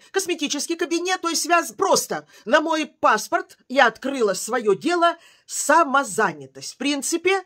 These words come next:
я на самозанятости. Мой бизнес основанный на самозанятости. Я сняла заботу обо мне, любимой, с шеи государства. Я работала, решила работать сама на себя. Делаю маникюры,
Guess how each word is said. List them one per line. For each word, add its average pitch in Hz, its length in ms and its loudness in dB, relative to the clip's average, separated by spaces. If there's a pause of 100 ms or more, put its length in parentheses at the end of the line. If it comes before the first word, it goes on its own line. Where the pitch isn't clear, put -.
(140)
я 320 400 2
на 202 160 -2
самозанятости. 180 920 -6
Мой 190 220 2
бизнес 247 460 -6
основанный 214 500 -6
на 175 120 -12
самозанятости. - 920 -14 (220)
Я 247 220 4
сняла 247 380 -2
заботу 214 540 0
обо 190 500 4
мне, 202 440 0
любимой, 311 500 -4 (260)
с - 160 -6
шеи 339 440 -2
государства. 165 800 -8 (320)
Я 285 280 2 (260)
работала, 277 680 2 (260)
решила 220 460 2
работать 311 420 -2
сама 180 280 -4
на 180 60 -8
себя. - 320 -12 (680)
Делаю 226 320 2
маникюры, 339 640 0